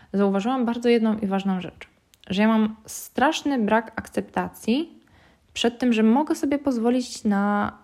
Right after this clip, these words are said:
błędy rzeczywiście. I w momencie, kiedy zaczęłam je dostrzegać i zaczęłam widzieć, że mogę je naprawiać, że mogę z nich analizować różnego rodzaju lekcje, to mi się stało troszeczkę lepiej na serduszku.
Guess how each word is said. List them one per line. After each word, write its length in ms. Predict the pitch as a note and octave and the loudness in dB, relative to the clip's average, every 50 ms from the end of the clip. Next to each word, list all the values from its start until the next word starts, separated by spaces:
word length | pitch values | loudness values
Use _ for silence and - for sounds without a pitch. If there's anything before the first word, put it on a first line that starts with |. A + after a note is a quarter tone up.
| _ _ _ _ _ | _ _ _ _ _
błędy 400 | G3+ G#3+ A3 G#3 F3+ F#3 F#3+ - - - - | -4 0 2 0 0 0 -4 -8 -12 -12 -10
rzeczywiście. 580 | G3+ G3 F#3 - F#3+ F#3 F#3+ - - - - - _ _ - - - - - - _ | -8 -8 -6 -6 -6 -8 -8 -10 -16 -20 -20 -20 _ _ -16 -14 -14 -14 -14 -16 _
I 20 | |
w 80 | G#3+ G#3 | 0 2
momencie, 280 | G#3 G#3+ C4 D4 - | 2 2 0 -2 -2
kiedy 160 | - - B3+ | -2 -2 0
zaczęłam 320 | A3 A3+ A3 A3 A#3+ A#3 A#3 | 0 0 -2 0 0 0 0
je 60 | A#3 | 0
dostrzegać 720 | G#3+ A3 G#3+ - - - - F#3 F3 - - - - - - _ _ _ _ _ _ _ _ | 0 -2 -4 -4 -8 -4 -4 -4 -4 -6 -12 -12 -14 -20 -20 _ _ _ _ _ _ _ _
i 60 | F#3+ | -4
zaczęłam 360 | G3 G3 G3 G#3+ G3+ F#3 F#3+ | -4 -2 0 2 2 2 2
widzieć, 280 | F#3+ A3+ A3 B3 A#3 - | 2 2 2 2 0 2
że 60 | G3 | 2
mogę 220 | F#3+ F#3+ F#3 F#3+ | 0 0 0 0
je 120 | G3 G3 G3 | -2 -2 0
naprawiać, 720 | G#3+ A#3+ A#3+ A3+ - G3 F#3 F3+ F#3 F#3 F#3+ F#3+ - - _ _ - | -2 -4 -4 -4 -4 -4 -4 -2 -4 -8 -8 -10 -16 -20 _ _ -10
że 100 | - F#3+ | -2 0
mogę 260 | G3 G3+ G3 F#3+ G3+ G3+ | 2 2 2 2 0 -2
z 40 | |
nich 140 | G3 G3 F#3+ G3 | -2 -2 -4 -2
analizować 580 | - G3+ G3 G3 G3+ G3+ G3+ G3+ G3+ G#3 G#3 | -2 -2 0 0 0 -2 -2 -2 -4 -4 -4
różnego 360 | G3+ G3+ G3 G3 F#3+ F#3+ G3+ | -4 -4 -2 -2 -2 -2 -2
rodzaju 300 | G3+ G3+ G3+ A#3 B3 C4+ | -2 -2 -2 0 0 0
lekcje, 560 | B3+ A3+ F#3+ F#3 - - - - G3 G3+ B3 D4 - - _ _ _ _ _ _ _ _ _ _ _ _ _ _ _ _ _ _ _ _ _ _ _ _ _ - _ _ _ _ _ _ _ _ _ | 0 0 -2 -2 -6 -16 -10 -8 -6 -6 -6 -8 -10 -18 _ _ _ _ _ _ _ _ _ _ _ _ _ _ _ _ _ _ _ _ _ _ _ _ _ -20 _ _ _ _ _ _ _ _ _
to 100 | - A3 | -2 -2
mi 80 | D#4+ | 0
się 120 | F#4 - G#4+ | 0 -2 -2
stało 220 | - - E4 D4+ | 0 -2 -2 -2
troszeczkę 400 | D4 C4+ B3+ C4 B3 - - - | -2 -2 -2 -2 -4 -2 -2 -2
lepiej 240 | F#3 F3 - - F3 | -2 -2 -4 -8 -10
na 100 | F3 F3+ | -10 -10
serduszku. 520 | - - - F#3+ F#3+ - - - _ - | -10 -10 -10 -10 -10 -12 -14 -16 _ -20